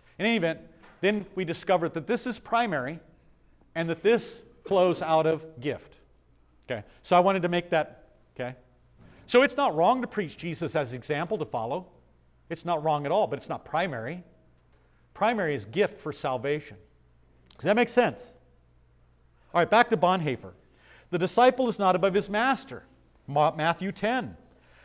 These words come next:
Following Christ means a passive passion or suffering. Suffering because we have to suffer. That is why Luther reckons suffering among the marks of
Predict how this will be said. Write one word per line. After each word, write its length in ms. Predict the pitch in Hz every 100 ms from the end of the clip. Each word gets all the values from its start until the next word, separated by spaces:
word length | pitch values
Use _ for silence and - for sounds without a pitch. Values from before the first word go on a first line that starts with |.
| -
Following 500 | _ 202 226 269 277
Christ 440 | - 202 196 190 185
means 280 | 190 180 170
a 200 | 175 160
passive 840 | - - 233 240 - 240 233 - - - _ _
passion 600 | - 180 190 180 - 107 131
or 120 | 143
suffering. 600 | - 190 175 135 98 85 _ _ _ _ _ _
Suffering 520 | - - 220 220 254
because 320 | 226 - 208 165
we 120 | 208
have 340 | 151 233 220
to 80 | 147
suffer. 400 | - 123 - 92 - _ _ _ _ _ _ _
That 180 | 160 247
is 140 | -
why 140 | 247
Luther 380 | 202 208 208 214
reckons 440 | 165 175 190 214 196
suffering 520 | - 185 - 165 160
among 320 | 160 165 165
the 60 | 147
marks 500 | 147 156 208 - - -
of 480 | 180 175 190 226